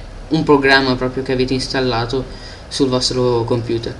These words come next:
Basterà andare su Start, pannello di controllo, disinstalla un programma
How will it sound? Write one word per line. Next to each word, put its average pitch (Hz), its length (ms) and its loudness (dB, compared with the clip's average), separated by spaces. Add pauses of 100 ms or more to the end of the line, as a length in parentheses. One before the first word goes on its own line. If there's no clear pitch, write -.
(380)
Basterà 156 340 6
andare 135 320 6
su 139 440 6
Start, 160 520 4
pannello 135 400 2
di 131 160 0
controllo, 160 840 2 (240)
disinstalla 143 680 2
un 135 100 -2
programma 156 640 2